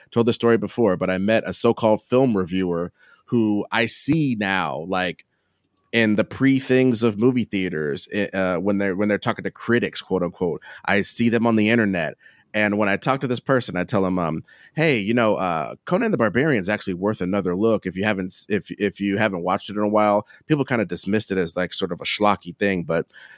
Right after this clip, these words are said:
it's a pretty well-made movie. John Milius is a really great director and screenwriter." And the person goes, "I'll take your word for it."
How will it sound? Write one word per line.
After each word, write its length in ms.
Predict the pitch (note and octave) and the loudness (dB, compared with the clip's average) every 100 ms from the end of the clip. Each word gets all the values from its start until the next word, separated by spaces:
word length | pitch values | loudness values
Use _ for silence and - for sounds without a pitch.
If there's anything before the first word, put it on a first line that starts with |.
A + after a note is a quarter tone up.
| - | -4
it's 160 | - - | -2 0
a 40 | |
pretty 280 | - G3 D#3 | 0 -2 -2
well-made 520 | G2+ C3+ A2 G#2+ G#2 | 0 -2 0 0 0
movie. 220 | G#2+ A#2+ | 0 -2
John 240 | D#2+ A2 A2+ | -2 -2 0
Milius 380 | C3 A#2 F#2+ F#2+ | 0 0 0 -4
is 120 | F2+ | -6
a 80 | E2 | -4
really 260 | G2 G2+ | -2 -2
great 240 | F2 G2+ F2+ | 0 -2 0
director 280 | F2 G#2 F2+ | -4 -4 -4
and 80 | F2 | -4
screenwriter." 520 | A2+ A2+ F2+ D#2 D#2+ _ _ _ _ - | 0 2 0 -2 -6 _ _ _ _ 0
And 100 | B2 | 2
the 60 | A#2 | 2
person 300 | B2 G#2 G2+ | 2 2 2
goes, 340 | G#2 F#2 F2+ - | 4 4 2 0
"I'll 140 | C#3+ D3+ | 0 2
take 260 | E3 C3+ | 0 0
your 100 | G#2+ | 0
word 300 | F#2+ F#2+ G#2 | 2 2 0
for 260 | - E2 C2 | -2 -4 -4
it." 140 | - | -6